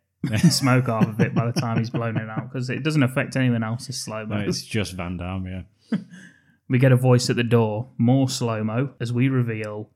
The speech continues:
Speaker 1: Pick Van Cleef.
Speaker 2: Yes, it's Pick.
Speaker 1: Pick Van Cleef has Thunder as his entrance music now.
Speaker 2: Yeah, it's brilliant.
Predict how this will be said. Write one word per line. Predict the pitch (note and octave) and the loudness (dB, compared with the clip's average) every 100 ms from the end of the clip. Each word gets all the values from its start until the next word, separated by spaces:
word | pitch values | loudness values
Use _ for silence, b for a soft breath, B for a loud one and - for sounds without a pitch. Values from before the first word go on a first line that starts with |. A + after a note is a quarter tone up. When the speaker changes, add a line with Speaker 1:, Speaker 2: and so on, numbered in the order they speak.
| _ | _
Speaker 1:
Pick | - C3 C3 | -6 -4 0
Van | A#2+ A2 A2+ | 0 2 2
Cleef. | - B2 A#2 - | 2 2 2 -2
Speaker 2:
Yes, | - A2 G#2+ - - | -6 -4 -4 -2 -4
it's | F#3+ | -4
Pick. | - - - - - _ C3 | -16 -12 -12 -12 -16 _ -4
Speaker 1:
Pick | F#3+ F#3+ - _ | -4 -4 -8 _
Van | C#3 C3+ | 2 2
Cleef | C3 D3 C3+ | 2 0 -2
has | C3 A2 G#2 - | -4 -8 -8 -6
Thunder | - D3 D#3 A2+ | 2 6 6 4
as | A2 | 0
his | B2+ | 0
entrance | A2 G#2+ - G#2+ | -2 -6 -6 -6
music | A2 G#2+ G#2+ G#2+ - | -6 -10 -12 -14 -14
now. | G#2+ A2 | -14 -12
Speaker 2:
Yeah, | B2 C3 G2 F2+ | -12 -12 -10 -10
it's | G2+ - | -12 -18
brilliant. | _ G#3 C#4+ - - - | _ -8 -6 -10 -12 -18